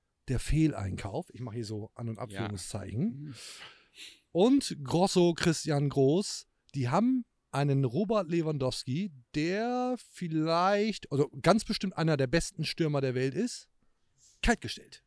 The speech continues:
Speaker 1: Wirklich über neunzig Minuten kaltgestellt. Ich habe einen Kopfball in Erinnerung. Und jetzt sind wir sehr dicht dran an diesem Bayern-Spiel. Das machen wir normalerweise nicht, so zurückzublicken. Aber historisches Ereignis,
Speaker 2: Ja.
Speaker 1: historische Deichungsfolge.
Speaker 2: Ja.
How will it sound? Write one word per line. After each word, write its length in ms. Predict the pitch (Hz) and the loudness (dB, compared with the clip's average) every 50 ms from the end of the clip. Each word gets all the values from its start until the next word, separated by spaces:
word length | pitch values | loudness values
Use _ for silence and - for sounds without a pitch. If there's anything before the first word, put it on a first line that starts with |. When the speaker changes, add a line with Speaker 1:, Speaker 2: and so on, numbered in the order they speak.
| _ _ - | _ _ 0
Speaker 1:
Wirklich 460 | 139 208 220 175 226 240 - - - - | 2 2 2 2 0 -2 -2 -4 -8 -6
über 420 | 175 190 165 185 185 175 175 165 - - | -4 -2 0 2 2 2 0 -2 -4 -4
neunzig 540 | 156 147 175 202 233 226 - 240 202 - | -2 2 2 2 2 2 0 -2 -2 0
Minuten 260 | 196 185 180 160 165 165 | 0 0 0 0 -2 -6
kaltgestellt. 480 | - 156 156 151 - 151 - 156 156 | -4 -6 -6 -6 -6 -6 -4 -4 -4
Ich 80 | - - | -4 -4
habe 120 | 160 - _ _ _ _ | -6 -6 _ _ _ _
einen 260 | - 185 233 269 285 | 0 0 2 2 2
Kopfball 380 | 262 - 262 - - - 208 196 | 2 2 2 2 2 0 0 0
in 100 | 185 175 | 0 0
Erinnerung. 420 | 175 165 165 151 160 151 160 175 - - - - - - - - - _ _ _ - | -2 -2 -2 0 0 0 0 -2 -4 -8 -18 -20 -20 -20 -20 -20 -20 _ _ _ -6
Und 60 | 139 | -6
jetzt 100 | 127 - | -4 -2
sind 120 | 156 151 | -2 -2
wir 80 | 151 139 | -2 -2
sehr 200 | 110 127 170 185 | -2 0 0 2
dicht 200 | 151 170 - - | 2 0 0 2
dran 120 | 170 165 | 0 2
an 80 | 165 151 | 2 2
diesem 200 | 151 135 139 135 | 0 0 0 2
Bayern-Spiel. 400 | 143 165 180 160 139 123 - 135 | 2 4 4 4 2 0 0 0
Das 120 | 127 - | 0 2
machen 200 | 160 160 - 180 | 2 2 4 4
wir 100 | 170 143 | 4 4
normalerweise 560 | 123 110 107 107 107 98 98 - 110 101 95 110 | 4 2 0 -2 -2 -2 -2 -2 -4 -4 -4 -4
nicht, 160 | 120 - - | -6 -6 -6
so 100 | 135 127 | -6 -6
zurückzublicken. 580 | - 135 123 113 - 123 107 113 123 - 120 - - - - - _ _ - | -4 -4 -6 -6 -6 -8 -8 -8 -8 -10 -10 -12 -14 -16 -20 -20 _ _ 4
Aber 320 | - 151 151 175 214 214 | 6 8 10 10 8 8
historisches 640 | 165 180 165 - - 170 165 160 151 131 156 - - | 8 6 6 8 8 8 8 8 8 4 4 2 2
Ereignis, 600 | 143 127 131 139 143 175 190 254 247 - - - _ _ _ | 2 2 2 2 4 6 6 6 6 2 -4 -10 _ _ _
Speaker 2:
Ja. 80 | - 160 | 6 6
Speaker 1:
historische 420 | - - - - 143 151 - 196 | 6 8 6 6 6 6 4 4
Deichungsfolge. 580 | 165 185 247 226 262 208 139 - 139 113 101 107 | 4 4 4 4 2 0 0 0 0 0 -2 -4
Speaker 2:
Ja. 60 | 98 | -14